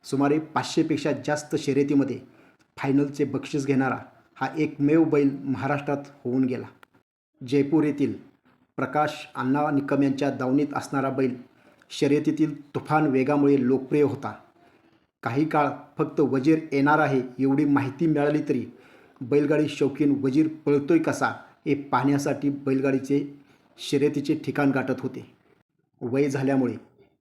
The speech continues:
गेल्या काही दिवसात वजीर शर्यतीच्या अड्ड्यावर नसला तरीही फक्त वजीरला पाहण्यासाठी अनेकांची पावले जयपूरकडे येत होती. गेल्या दोन महिन्यात प्रकृती खालावल्यामुळे वजीरचे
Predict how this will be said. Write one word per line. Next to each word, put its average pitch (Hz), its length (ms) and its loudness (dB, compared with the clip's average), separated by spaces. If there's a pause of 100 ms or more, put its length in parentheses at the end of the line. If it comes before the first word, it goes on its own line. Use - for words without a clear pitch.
गेल्या 139 220 2
काही 139 280 -2
दिवसात 139 340 -2 (280)
वजीर 127 360 -2
शर्यतीच्या 139 680 -2
अड्ड्यावर 135 340 0
नसला 139 320 0 (140)
तरीही 135 320 -2 (500)
फक्त - 240 -8
वजीरला 135 480 2
पाहण्यासाठी 139 640 -2 (180)
अनेकांची 147 540 -2
पावले 135 340 0
जयपूरकडे 131 600 -2
येत 139 260 -2
होती. 131 280 -8 (1040)
गेल्या 139 240 2
दोन 143 340 2
महिन्यात 139 280 2 (180)
प्रकृती 131 480 -4
खालावल्यामुळे 143 560 2 (540)
वजीरचे 143 480 -2